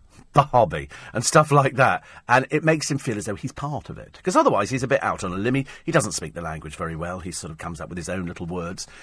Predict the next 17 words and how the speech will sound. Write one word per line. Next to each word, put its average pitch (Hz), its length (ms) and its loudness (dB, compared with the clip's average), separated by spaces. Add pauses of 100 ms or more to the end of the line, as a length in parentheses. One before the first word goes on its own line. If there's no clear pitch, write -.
(100)
And 131 140 0
so 147 240 6
I'll 180 200 8
throw 120 260 2
things 107 400 -4
in, 104 320 -4 (340)
you 156 80 2
know, 143 140 6
which 160 120 0
make 170 280 2
him 170 80 2
feel 175 280 2
as 175 100 0
though 185 120 6
he's 190 180 2
at 214 120 2
home. 113 500 4